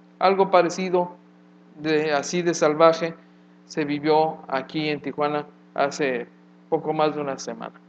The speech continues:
Oiga, vamos a otra cosa, ¿eh? Eh, porque además se nos acaba el tiempo. Caray, el reloj es, es un tirano. Pero mire,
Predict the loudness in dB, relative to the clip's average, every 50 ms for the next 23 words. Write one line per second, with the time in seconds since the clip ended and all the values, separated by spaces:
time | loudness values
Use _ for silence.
0 | -20 _ -20 -20 -20 _ _ 6 6 8 8 6 4 2 0 2 8 10 10 10
1 | 10 8 2 4 4 4 6 6 6 4 4 4 2 0 0 2 0 0 0 0
2 | -2 -6 -10 -20 _ _ _ -20 -20 -20 -20 _ -20 -20 -20 -20 -20 _ -8 -4
3 | -2 -2 -2 -2 0 2 2 2 4 2 0 0 -2 -2 -4 -4 -6 -8 -6 -4
4 | -2 -2 -2 -4 -4 -4 -6 -6 -6 -6 -8 -6 -4 -2 -2 -2 -2 0 0 0
5 | 0 0 -2 -4 -4 -4 -4 0 2 2 2 2 0 -4 -12 -14 -14 -16 -18 _
6 | _ _ _ _ _ _ -20 -14 -12 -10 -8 -6 -6 -6 -4 -2 -2 0 2 2
7 | 2 2 0 2 2 2 4 4 4 6 6 6 6 4 -4 -14